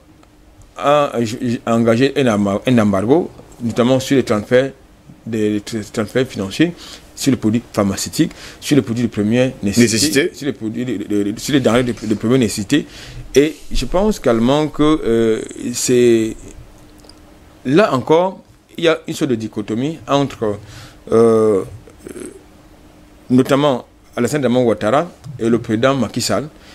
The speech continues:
Speaker 1: qui pense qu'il faut ré-, il faut réexaminer, n'est-ce pas, les sanctions qui ont été prises, euh, contre le Mali.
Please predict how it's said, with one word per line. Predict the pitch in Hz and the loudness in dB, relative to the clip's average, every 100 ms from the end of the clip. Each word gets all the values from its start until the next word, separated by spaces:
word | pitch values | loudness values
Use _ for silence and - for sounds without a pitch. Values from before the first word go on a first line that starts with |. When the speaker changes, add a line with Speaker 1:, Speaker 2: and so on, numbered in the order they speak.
| - - | -20 -6
Speaker 1:
qui | - | -2
pense | - 151 151 | 2 2 2
qu'il | 165 | -2
faut | 160 160 | 2 2
ré-, | 127 131 131 160 | 2 0 -2 2
il | 160 | 0
faut | - 160 131 | 2 0 2
réexaminer, | 123 120 139 131 120 131 131 131 151 208 233 - | 0 4 4 4 2 0 0 -2 -2 -4 -8 -8
n'est-ce | 113 - | -8 -2
pas, | 143 | 0
les | 135 | 0
sanctions | - 113 113 170 | 0 -2 -2 -4
qui | 170 | 0
ont | 127 | 0
été | 107 135 | 0 -2
prises, | - 143 123 113 - 123 | 0 0 2 -2 -4 0
euh, | 117 113 | 0 2
contre | 139 139 123 | 2 0 0
le | 110 113 117 107 | -4 -4 -2 0
Mali. | 110 107 | 2 0